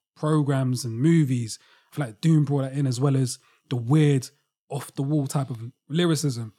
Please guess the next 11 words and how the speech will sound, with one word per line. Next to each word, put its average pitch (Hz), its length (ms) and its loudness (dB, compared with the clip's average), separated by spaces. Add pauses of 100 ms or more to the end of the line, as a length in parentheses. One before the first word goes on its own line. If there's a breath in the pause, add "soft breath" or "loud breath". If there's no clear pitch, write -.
(400 soft breath)
I 123 60 -8
feel 156 180 -2
like 131 140 -4
Rock 143 160 -4
Marcy's 143 640 0 (260)
brought 139 240 0
in 139 400 0 (260 soft breath)
more 151 840 2 (840)
loop 151 500 0 (240)
driven, 143 560 2
soul 151 760 0